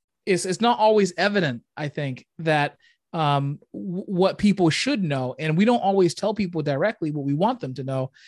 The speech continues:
Um, do you, is that something that you find when you've kind of, like, analyzed press releases, is that, well, what are you actually saying here that you want people to know? There's a lot of fluff language in here, except for what your point is.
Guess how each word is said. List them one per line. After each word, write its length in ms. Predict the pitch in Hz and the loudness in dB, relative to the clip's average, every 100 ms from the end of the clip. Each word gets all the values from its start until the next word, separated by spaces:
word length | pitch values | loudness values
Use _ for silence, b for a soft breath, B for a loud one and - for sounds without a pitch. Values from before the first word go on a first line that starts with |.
| B B - | B B -2
Um, 440 | 165 156 156 165 | 2 4 2 -2
do 140 | 147 185 | 0 4
you, 160 | 233 - | 4 4
is 140 | 165 | 4
that 220 | 196 214 | 4 2
something 240 | 214 226 190 | -4 -4 -6
that 120 | - | -4
you 60 | |
find 240 | 180 175 185 | 0 2 2
when 100 | 175 | 2
you've 160 | 165 | 0
kind 120 | - 165 | 0 0
of, 80 | |
like, 160 | 151 139 | -2 -4
analyzed 420 | 160 165 160 151 - | -4 -2 0 -2 -2
press 220 | 165 - | -6 -4
releases, 440 | 160 156 156 147 _ b b | -6 -4 -6 -8 _ b b
is 120 | 165 | -2
that, 180 | 165 165 | 0 2
well, 180 | 170 160 | 4 4
what 140 | 202 | 4
are 40 | 277 | 4
you 120 | 285 | 4
actually 360 | 202 196 - 160 | 2 0 -2 -4
saying 360 | - 190 190 | -2 0 0
here 160 | 165 160 | 0 0
that 140 | 147 | -2
you 100 | 165 | -4
want 220 | 147 151 | -4 -4
people 240 | 139 147 135 | -6 -8 -6
to 80 | 143 | 0
know? 280 | 180 160 - B - | 2 2 -2 B -8
There's 100 | 143 | -4
a 60 | 147 | 0
lot 200 | 175 214 | 2 2
of 80 | |
fluff 380 | - - 180 - | 0 0 0 0
language 360 | 185 262 190 160 | -4 0 0 0
in 100 | 156 | 0
here, 320 | 156 156 151 _ _ _ _ _ _ | 0 0 -2 _ _ _ _ _ _
except 380 | 220 - 262 254 | -4 0 0 0
for 300 | - 214 202 - | 2 2 2 0
what 180 | 196 196 | 0 2
your 100 | 220 | 2
point 320 | 233 269 392 | 2 -2 -2
is. 320 | 131 107 - | -6 -6 -14